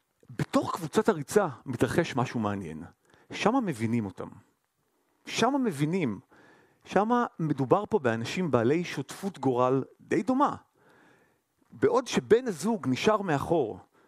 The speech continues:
בעוד שה-, קיים מין משא ומתן תמידי לגבי מתי לרוץ, האם זה בסדר לרוץ, האם ריצה אחת בשנה, האם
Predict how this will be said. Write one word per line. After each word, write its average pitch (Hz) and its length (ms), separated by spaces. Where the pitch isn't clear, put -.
בעוד 190 360
שה-, 156 840
קיים 233 540
מין 185 260
משא 170 340
ומתן 196 680
תמידי 196 540
לגבי 139 540
מתי 110 420
לרוץ, 220 420
האם 151 240
זה 127 100
בסדר 233 460
לרוץ, 220 440
האם 185 460
ריצה 160 400
אחת 165 240
בשנה, 156 480
האם 175 460